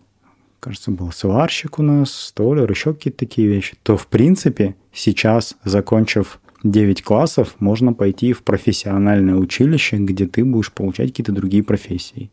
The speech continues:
С М М-щик. Господи, я надеюсь, С М М-щики нас не обидятся. Ну, условно, там,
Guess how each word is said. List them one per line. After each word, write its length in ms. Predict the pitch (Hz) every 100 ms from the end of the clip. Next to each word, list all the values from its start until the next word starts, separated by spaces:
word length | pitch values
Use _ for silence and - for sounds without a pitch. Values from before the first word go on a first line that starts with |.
| _ _ _ _ _ -
С 200 | 95 -
М 120 | 123
М-щик. 440 | 95 85 - - _ _ _ -
Господи, 440 | 98 90 - 98
я 220 | 95 95
надеюсь, 280 | 95 95 92
С 80 | -
М 80 | 95
М-щики 280 | 92 - -
нас 200 | 101 -
не 100 | 101
обидятся. 380 | 95 95 98 - - - -
Ну, 300 | 117 113 - -
условно, 480 | 127 - 101 98 90
там, 300 | 92 92